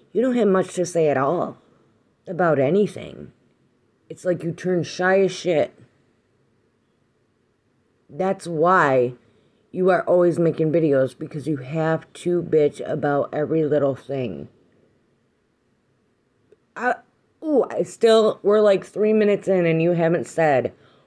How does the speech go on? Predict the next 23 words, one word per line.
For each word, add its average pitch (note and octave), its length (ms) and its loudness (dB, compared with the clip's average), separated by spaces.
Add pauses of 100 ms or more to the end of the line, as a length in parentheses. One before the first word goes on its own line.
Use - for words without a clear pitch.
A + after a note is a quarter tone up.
(120)
what D#3 240 0
the D#3+ 80 -2
fuck D3 300 -2
she D#3 180 -4
did B2+ 560 0
and D3+ 180 -2
why. D3 300 0
Do C3 120 -2
you G#3+ 100 4
even C4 400 4
know? G3 420 4 (1120)
Have F#3+ 120 -2
you G#3+ 120 0
even A3 300 2
looked G3+ 220 2
into G#3+ 300 2
it G3+ 140 2
that G#3+ 300 2
far A3+ 460 2 (520)
to F#3+ 140 -10
see G#3+ 200 -4
what D#3+ 400 2
happened? G3+ 640 0